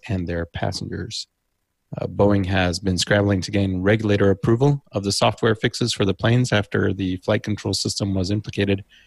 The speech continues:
in both crashes, drawing harsh criticism and several investigations about Boeing's design and the F A A certification of the airplane in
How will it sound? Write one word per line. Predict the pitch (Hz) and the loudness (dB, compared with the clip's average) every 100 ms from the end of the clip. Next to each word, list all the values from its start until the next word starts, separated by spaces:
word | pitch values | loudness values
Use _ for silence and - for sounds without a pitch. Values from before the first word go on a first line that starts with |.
| _ _ _ | _ _ _
in | 104 95 | 0 2
both | 87 87 | 2 0
crashes, | - 95 98 101 101 - - _ _ _ | -2 -2 -2 -6 -8 -10 -14 _ _ _
drawing | - 92 87 | 0 0 0
harsh | 85 98 90 | -2 0 -2
criticism | - 139 123 - 123 147 160 - - | 0 0 0 2 2 4 2 -8 -6
and | 127 95 95 92 | -2 0 0 0
several | 104 95 | 2 2
investigations | 92 90 90 - 113 113 101 95 | 2 0 -4 -2 0 0 -2 -4
about | 95 95 98 | -4 -4 -2
Boeing's | 92 92 87 | -2 -2 -4
design | 92 104 98 101 | -2 0 0 0
and | 92 90 | -2 -2
the | 87 - | -4 -4
F | 98 - | -4 -2
A | 95 92 | -2 -2
A | |
certification | - 98 87 - 92 - 92 | -2 -4 -4 -8 -6 -6 -6
of | 90 | -6
the | 92 | -6
airplane | 90 90 92 90 | -6 -6 -8 -8
in | 95 95 92 | -6 -6 -6